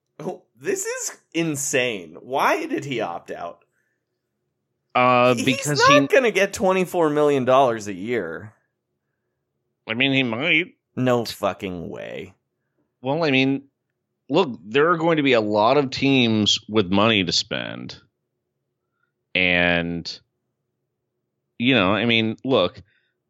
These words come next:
Speaker 2: it didn't, it wasn't like he was bad for that contract.
Speaker 1: No, he just was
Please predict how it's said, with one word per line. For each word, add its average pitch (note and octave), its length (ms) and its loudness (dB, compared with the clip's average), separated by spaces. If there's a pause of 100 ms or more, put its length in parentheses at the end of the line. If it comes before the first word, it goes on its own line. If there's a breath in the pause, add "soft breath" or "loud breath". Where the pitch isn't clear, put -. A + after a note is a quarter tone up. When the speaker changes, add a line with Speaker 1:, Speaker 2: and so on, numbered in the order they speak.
(320)
Speaker 2:
it C#3 160 0
didn't, D#3+ 360 -2
it D#3+ 160 0
wasn't C4 280 0
like E4+ 140 -4
he G3 120 -6
was B2 220 -2
bad F#2 720 0
for G#2+ 160 -8
that F#2 240 -2
contract. A2+ 760 -8
Speaker 1:
No, A2 340 -4
he D3 220 -8
just F#3 260 -12
was D3+ 220 -8